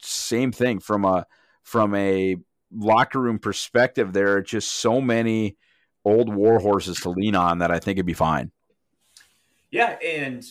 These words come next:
Speaker 2: you know, to kinda spin cycle it too is, uh, how do, how, how do these, you go back to Rodgers talking about the philosophy and the people and the character and all that stuff, doing things the
Speaker 1: Yeah.
Speaker 2: right way. Is he the only one that thought that way? Or is he the one, or,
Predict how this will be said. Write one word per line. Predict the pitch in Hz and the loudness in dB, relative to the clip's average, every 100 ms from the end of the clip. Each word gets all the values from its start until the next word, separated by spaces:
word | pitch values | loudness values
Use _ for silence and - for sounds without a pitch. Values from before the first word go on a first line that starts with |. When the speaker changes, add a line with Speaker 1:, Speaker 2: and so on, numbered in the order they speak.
| - _ _ - | -20 _ _ -10
Speaker 2:
you | 135 | -8
know, | 127 | -8
to | - 143 | -10 -8
kinda | 151 135 | -6 -6
spin | - 135 127 | -8 -12 -12
cycle | - 123 117 107 | -10 -10 -10 -16
it | - | -14
too | 165 175 117 | -14 -12 -12
is, | 113 110 107 - _ _ _ _ _ _ _ _ - | -14 -16 -20 -20 _ _ _ _ _ _ _ _ -20
uh, | - - | -20 -18
how | - - 151 | -16 -8 -8
do, | - - | -8 -12
how, | - 151 175 | -8 -6 -2
how | 160 202 | -2 -2
do | - 147 | -4 -8
these, | 117 117 - _ _ _ _ | -8 -12 -14 _ _ _ _
you | 131 | -8
go | 156 | -4
back | 156 156 151 | -2 -2 -4
to | 131 | -8
Rodgers | 135 147 139 | -4 -4 -6
talking | 135 131 127 | -8 -8 -8
about | 113 - | -14 -14
the | 120 | -16
philosophy | 104 104 113 - 107 - 101 95 - - | -12 -10 -10 -12 -20 -20 -18 -18 -20 -20
and | 104 | -20
the | - | -20
people | 117 113 117 110 - | -18 -18 -18 -20 -20
and | 92 | -20
the | 90 | -14
character | 113 107 95 95 90 | -10 -10 -12 -18 -16
and | 90 | -10
all | 113 120 | -8 -6
that | 101 - | -8 -12
stuff, | - - | -20 -16
doing | 123 127 | -14 -12
things | 120 110 | -14 -4
the | 101 | 0
Speaker 1:
Yeah. | 139 | 0
Speaker 2:
right | 113 110 | -2 -8
way. | 113 113 - _ _ | -10 -10 -12 _ _
Is | 117 143 | -14 -8
he | |
the | 147 | -6
only | 147 139 | -6 -6
one | 131 | -8
that | 104 98 | -12 -10
thought | 113 - | -10 -8
that | - | -12
way? | - - _ _ _ | -14 -20 _ _ _
Or | - 123 | -8 -8
is | 117 | -6
he | 139 | -8
the | 139 | -6
one, | 131 127 120 117 - | -6 -6 -10 -16 -16
or, | - - | -14 -14